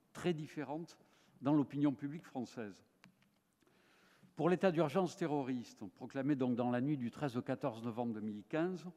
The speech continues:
il s'agissait de disposer des moyens de sauvegarder la République et la démocratie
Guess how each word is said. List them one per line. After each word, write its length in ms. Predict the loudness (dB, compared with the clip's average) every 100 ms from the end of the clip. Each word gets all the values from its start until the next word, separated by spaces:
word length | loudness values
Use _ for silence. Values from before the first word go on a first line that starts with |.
| _ _ _ _ _
il 100 | -16
s'agissait 640 | -8 -6 -6 -8 -4 -4
de 400 | 0 2 2 0 -4
disposer 540 | -12 -10 -6 -4 -2
des 120 | -2
moyens 380 | -2 -2 -2 -2
de 80 | -4
sauvegarder 540 | -6 -6 -2 -2 0
la 80 | 0
République 500 | 0 -2 -4 -4 -2
et 40 |
la 80 | -4
démocratie 760 | 2 2 2 0 -4 -4 -4